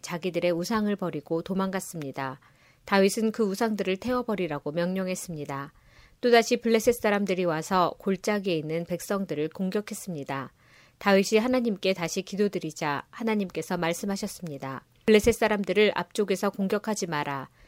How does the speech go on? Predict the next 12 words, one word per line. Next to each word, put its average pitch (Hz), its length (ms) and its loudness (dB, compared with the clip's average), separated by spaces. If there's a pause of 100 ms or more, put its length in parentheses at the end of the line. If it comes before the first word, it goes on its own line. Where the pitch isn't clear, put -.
(220)
그들 214 300 8
뒤로 226 260 4
돌아가서 185 800 0
뽕나무숲 214 580 0
맞은편에서 165 920 -2 (340)
그들을 175 360 2
공격하여라." 175 920 -4 (440)
뽕나무밭 240 640 6
위쪽에서 190 640 2
행군하는 226 520 2
소리가 196 260 0
나거든 160 560 2